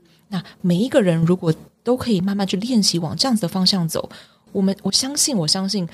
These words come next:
这个世界会开始有更多更好正向的去真心去看待一个人，他的特别、他的优势、他的好处在哪里，而不是一直在比较说，“你今天节食了吗？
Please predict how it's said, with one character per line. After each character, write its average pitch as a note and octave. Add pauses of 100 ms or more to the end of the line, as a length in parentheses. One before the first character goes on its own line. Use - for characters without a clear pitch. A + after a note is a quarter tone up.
(160)
这 C4
个 A3+
世 G#3
界 G3 (240)
会 C4
开 C4+
始 G#3+
有 D3+
更 G3+
多 F#3+
更 G#3
好 E3+
正 F#3+
向 F3
的 D#3
去 - (360)
真 C4+
心 B3+
去 A#3
看 G#3
待 F#3+
一 -
个 F3
人， D#3+
他 E3+
的 F3+
特 G3+
别、 E3 (240)
他 A#3+
的 A3
优 G3
势、 -
他 -
的 F3+
好 -
处 G#3+
在 F3+
哪 C#3+
里， - (220)
而 F#3+
不 G3+
是 B3
一 C#4
直 -
在 A3
比 E3
较 G3+
说 F#3+ (260)
，“你 G3
今 B3
天 D#4
节 G#3+
食 G#3+
了 F#3+
吗？ G3